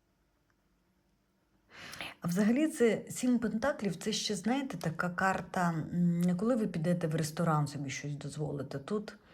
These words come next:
а, про той ресурс, якого вистачає, щоб піти самому по знижкам купити, <laughs> самому приготувати. Тобто, я говорю: тут така історія,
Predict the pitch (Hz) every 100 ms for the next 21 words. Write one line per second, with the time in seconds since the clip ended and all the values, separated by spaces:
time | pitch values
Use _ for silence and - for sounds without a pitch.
0 | - - - - - - - - - -
1 | - - - - - - 180 180 175 175
2 | 175 170 - - - 196 - 202 196 190
3 | 277 - 190 - 196 185 175 175 180 -
4 | 208 208 208 190 175 165 160 - - 175
5 | - - - - - - 180 214 208 -
6 | 190 196 175 160 175 156 185 170 - 156
7 | 151 - 165 175 226 233 165 139 135 147
8 | - - - - 143 180 - - 185 185
9 | 180 160 160 151 151 143 143 196 220 -
10 | 135 135 - _ _ _ _ _ _ -
11 | - - 160 - 214 208 202 202 175 175
12 | - 208 208 226 208 202 - 233 226 214
13 | 190 180